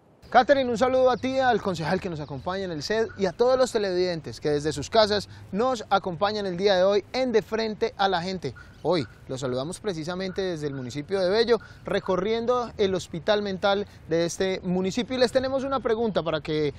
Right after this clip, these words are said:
ustedes participen en redes sociales. La conversación va a girar en torno a la siguiente pregunta. ¿Cree que la pandemia ha hecho más visibles y normalizado las afectaciones a la salud mental? Pues tenemos una encuesta que ya está rodando en Twitter, por ejemplo,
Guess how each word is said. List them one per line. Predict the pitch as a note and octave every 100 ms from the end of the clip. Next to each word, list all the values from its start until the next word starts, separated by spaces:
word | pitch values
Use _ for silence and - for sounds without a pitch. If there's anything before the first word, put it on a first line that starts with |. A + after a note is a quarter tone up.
| - F3+
ustedes | - A#3 A3
participen | G3+ F3+ F#3 G#3+ A3+ G3+
en | F3+
redes | A3 G#3
sociales. | G3+ D#3+ A3 F3 B2+ - - - F3+
La | F3+
conversación | G#3 A3 G#3+ G#3 C4+ C#4
va |
a | B3+
girar | C4+ C4
en | C4
torno | B3 C4 B3+ B3+
a | B3 D3+ - - -
la | C3
siguiente | C3 B2+ D#3+ F3+
pregunta. | G3+ A#3 G3 D#3+ -
¿Cree | A#3+ B3+ C#4+
que | E4+
la | D#4+
pandemia | - G3+ G3 G#3 G#3 G3+
ha | G#3+
hecho | - A3
más | G#3 B3 A3
visibles | A3 B3 A#3+ G#3 F#3 - - -
y | G3
normalizado | F#3+ A#3+ B3 A#3+ E3 G#3 G#3+
las | G3 F3
afectaciones | D#3+ D3+ C#3 F#3 G3
a | F3
la | D#3
salud | C#3+ E3
mental? | G3 G3 A#3+ A#3+ - - -
Pues | E3 -
tenemos | E3+ F#3 G#3
una | A3
encuesta | G#3 G#3+ A#3 A3+
que | F3+
ya | D3
está | -
rodando | F3+ F#3 F#3 G3+
en | G#3+
Twitter, | C#4 - G#3+
por | A#3+
ejemplo, | A#3+ B3 A3+ A3